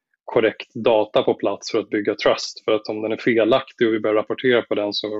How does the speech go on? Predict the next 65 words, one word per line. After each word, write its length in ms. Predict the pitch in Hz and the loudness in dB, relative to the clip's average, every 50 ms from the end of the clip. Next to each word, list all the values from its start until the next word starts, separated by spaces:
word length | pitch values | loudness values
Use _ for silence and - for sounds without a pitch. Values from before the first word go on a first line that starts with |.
| 107 104 107 113 120 123 _ _ _ _ _ - - - _ | -10 -12 -14 -16 -18 -20 _ _ _ _ _ -20 -20 -16 _
Jag 100 | - - | -10 -8
tror 120 | - 123 117 | -4 -2 -2
ni 60 | 120 | 0
hade 420 | 107 110 110 117 110 107 110 107 | 0 0 0 0 0 -2 -2 -4
ett 100 | 101 - | -2 0
avsnitt 340 | 120 107 104 - - 107 - | 0 0 0 -2 -4 -8 -6
tidigare 360 | - 123 110 110 117 117 113 | -4 -4 -2 0 0 0 0
om 120 | 107 104 104 | 0 -2 -4
just 200 | 104 101 - - | -6 -6 -6 -6
det 60 | 107 | -6
här, 60 | 104 | -6
men 60 | 107 | -6
när 80 | 107 104 | -8 -6
man 120 | 107 110 | -4 -2
har 180 | 110 117 113 107 | 0 0 0 0
felaktig 500 | - 117 107 104 107 107 - _ - - | 0 -2 -2 -2 -2 -4 -6 _ -8 -4
data, 320 | 113 107 107 - - 107 | -4 -4 -4 -4 -6 -10
vad 100 | 107 107 | -10 -10
som 80 | - - | -12 -10
kan 120 | - 110 | -8 -6
hända 220 | 107 104 107 107 104 | -6 -6 -6 -8 -10
med 120 | 104 104 | -10 -12
det. 60 | 101 - _ _ _ - - - - - _ _ _ - | -14 -18 _ _ _ -20 -20 -20 -20 -20 _ _ _ -6
Så 120 | - 123 | -2 -2
att 100 | - - | 0 2
nu 360 | 127 117 113 117 120 123 123 | 2 2 2 2 2 0 -2
i 40 | 123 | -2
början 380 | 113 127 120 110 117 120 123 123 | 2 2 4 4 4 4 4 4
har 100 | 123 123 | 4 4
det 60 | 117 | 4
handlat 300 | 113 110 104 104 95 - | 4 2 2 0 0 -2
om 120 | 101 104 | -2 -2
att 100 | 101 98 | -2 0
bara 220 | 107 107 107 104 - | 0 0 0 0 0
säkerställa 560 | - 120 101 - - - - - 107 104 104 | 0 -2 -2 -2 -4 -8 -6 -4 -4 -4 -4
att 100 | - - | -4 -6
vi 60 | 101 | -6
får 220 | - - 110 107 | -4 -4 -4 -4
in 160 | 104 104 104 107 | -4 -6 -4 -6
rätt, 120 | 107 - _ _ _ - - - - _ _ _ - 110 | -6 -6 _ _ _ -18 -18 -18 -18 _ _ _ -10 -8
eh, 200 | 107 104 107 107 | -6 -6 -6 -8
spårning 480 | - - - 113 107 104 110 117 120 | -6 -4 -2 0 0 0 -2 -2 -2
online 320 | 117 113 113 110 113 113 113 | -2 0 0 0 0 0 -2
och 60 | 110 | -2
offline. 360 | - 120 117 127 147 147 147 _ _ - | 0 0 0 0 0 -2 -6 _ _ -8
Och 120 | 131 113 - | -6 -6 -4
sen 240 | - 113 110 110 | -4 -4 -4 -4
så 120 | - - 113 | -2 -4 -4
att 120 | 107 - | -4 -2
börja 380 | - 110 107 107 107 107 104 - _ _ _ _ _ _ _ _ - 135 | 0 0 2 2 2 0 0 -2 _ _ _ _ _ _ _ _ 0 0
rapportera 460 | 135 - 143 123 - 135 123 113 117 | 2 2 2 2 4 4 4 6 6
ut 240 | 120 147 156 156 - _ - | 6 4 4 0 -4 _ 0
de 220 | 131 117 117 117 | 2 2 2 2
insikterna 640 | 113 113 107 - - 131 127 - - 117 110 110 107 | 0 -2 -2 -2 -2 -2 -2 -2 -2 -2 0 0 0
som 180 | - - 107 107 | 0 -2 -2 0
vi 160 | 110 107 107 | 2 2 2
har 120 | 104 107 | 2 2
dragit 380 | 104 113 104 104 110 131 135 - | 2 4 2 4 2 2 0 0
och 60 | 110 | 0
bearbeta 540 | 110 110 107 104 104 123 135 127 - - 107 | 2 2 2 2 2 2 2 2 2 0 -2
den 160 | 107 101 104 | -2 -2 -4
datan. 440 | 107 104 104 _ - 104 107 107 107 | -6 -8 -8 _ -10 -10 -10 -12 -12
Så 160 | - - 110 | -8 -8 -8
att, 200 | 101 _ _ - 107 | -8 _ _ -6 -4
eh, 80 | 107 | -4